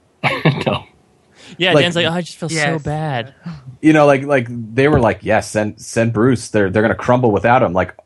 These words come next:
Speaker 3: they're like, "Drive the nail in. Yeah, Bruce, send Bruce." And you could just see Dan, like, shaking his head going, "Oh, come on, guys. You ca-, you can't. Uh, you can't."
Speaker 4: Which is,
Speaker 3: <laughs>
Speaker 4: which is remarkable that a skeleton can show emotion. I mean,
Speaker 3: <laughs>
Speaker 4: that's something interesting at Lamina.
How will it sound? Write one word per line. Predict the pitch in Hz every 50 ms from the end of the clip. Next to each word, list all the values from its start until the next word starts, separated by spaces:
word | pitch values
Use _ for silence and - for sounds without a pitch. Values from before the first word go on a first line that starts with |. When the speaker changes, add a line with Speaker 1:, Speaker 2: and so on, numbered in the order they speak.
| _ - - - - _ _ - 117
Speaker 3:
they're | 117 101 87 104 110 104
like, | 95 87 - -
"Drive | - 123 110 120 117
the | 123
nail | 123 131 143 135 120 113
in. | 101 98
Yeah, | 117 135 139 120 92 87 - 110
Bruce, | 98 107 113 135 151 139 117 -
send | - 143 139 127
Bruce." | 147 147 131 113
And | 113 117
you | 117
could | 131 135
just | - - 190 175 -
see | 190 156
Dan, | 120 117 117 107 117 131
like, | 143 120 -
shaking | - - 135 131 120 135
his | 117 98 -
head | 120 104 95
going, | 90 87 85 -
"Oh, | 123 117 117
come | - - 165 151 117
on, | 85 78 76
guys. | - 78 76 76 80 85 - -
You | -
ca-, | - - 73 -
you | 78 80 98 135 143
can't. | - - - - 175 180 170 160 139 120 98 - -
Uh, | - 113 120 151 -
you | 156 151
can't." | - - - 202 - - 240 -
Speaker 4:
Which | 202 - 190
is, | 196 180 165 - 466
Speaker 3:
<laughs> | -
Speaker 4:
which | - 202 -
is | 240 196
remarkable | 214 190 175 170 170 185 220 - - 190 165 147
that | 143 147 139 139
a | 123
skeleton | - - - - 170 170 208 214 - - 147 135 123
can | - 143 135
show | - - 151 143
emotion. | 143 139 135 131 143 165 214 190 - - 127 120 120 117 113 110
I | 123 127
mean, | 127 127 127 127 123
Speaker 3:
<laughs> | 123 127 - - - - - - - - - _ - - _ _
Speaker 4:
that's | - 165 214 - -
something | 320 277 202 175 147
interesting | 147 135 - - - - 135 135
at | 127 110
Lamina. | 127 127 127 127 127 127 135 165 214 202